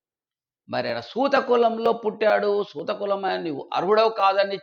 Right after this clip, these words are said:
చాలాసార్లు ఆయన గురువుల చేత అసహింపుకోబడ్డాడు. దానికి అందరూ జాలి చూపిస్తారు. కానీ ఇక్కడ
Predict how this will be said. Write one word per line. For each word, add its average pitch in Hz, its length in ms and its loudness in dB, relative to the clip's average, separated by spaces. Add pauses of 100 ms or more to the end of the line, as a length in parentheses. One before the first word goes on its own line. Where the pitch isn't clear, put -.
చాలాసార్లు 147 640 -2
ఆయన 123 220 0 (640)
గురువుల 147 240 -6 (100)
చేత 147 160 -4
అసహింపుకోబడ్డాడు. 175 1900 -2 (760)
దానికి 226 260 0
అందరూ 208 220 0
జాలి 135 340 -2
చూపిస్తారు. - 480 -14 (920)
కానీ - 280 -14
ఇక్కడ - 540 -2